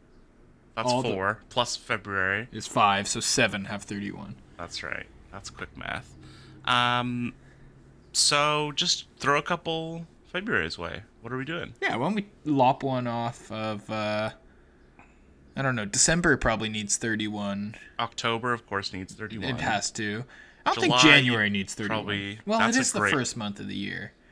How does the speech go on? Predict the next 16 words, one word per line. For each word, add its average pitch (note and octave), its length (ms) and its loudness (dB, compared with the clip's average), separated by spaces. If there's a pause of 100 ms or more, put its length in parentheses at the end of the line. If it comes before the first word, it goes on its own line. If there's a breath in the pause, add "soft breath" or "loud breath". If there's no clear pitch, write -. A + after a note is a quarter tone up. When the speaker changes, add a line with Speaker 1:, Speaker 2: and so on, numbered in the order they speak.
(440 soft breath)
Speaker 1:
You A#2+ 80 -16
wanna D#3 160 -10
get G3+ 180 -8
started D3+ 300 -2
on D#3 100 -2
a D#3 60 -4
good C3+ 240 -6
note. G#2+ 480 -4 (560 loud breath)
Um, C3 540 0 (680)
so D3+ 120 0
Speaker 2:
March E3+ 120 4
Speaker 1:
maybe B2+ 160 2
Speaker 2:
doesn't A#2+ 200 0
need A2+ 300 -4
thirty-one. G#2+ 200 -4
Speaker 1:
March. - 720 -4